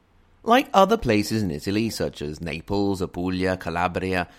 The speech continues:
Venice, and the area around Ravenna, which remained nominally under Byzantine control, the distance from Constantinople meant that these areas grew increasingly independent.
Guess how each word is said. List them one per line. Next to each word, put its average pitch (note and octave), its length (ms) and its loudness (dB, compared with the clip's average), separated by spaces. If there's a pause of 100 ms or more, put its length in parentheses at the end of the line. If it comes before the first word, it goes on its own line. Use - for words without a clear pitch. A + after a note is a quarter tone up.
(180)
Venice, G2+ 480 0
and F#2 200 -2
the F#2+ 100 -2
area F#2 220 2
around F2 280 -4
Ravenna, A2+ 460 0 (280)
which - 380 -2 (160)
remained A2+ 520 2
nominally A2+ 680 2 (220)
under G2 200 -2
Byzantine G2+ 680 -2
control, F#2 720 -2 (680)
the A#2+ 80 0
distance F#3 520 0
from A#2+ 200 -2
Constantinople G2+ 1200 -2 (220)
meant A2+ 400 2 (260)
that B2+ 240 2
these G#3 440 0
areas F#2+ 580 2
grew F#2+ 340 0
increasingly A2 880 0
independent. F#2 880 -4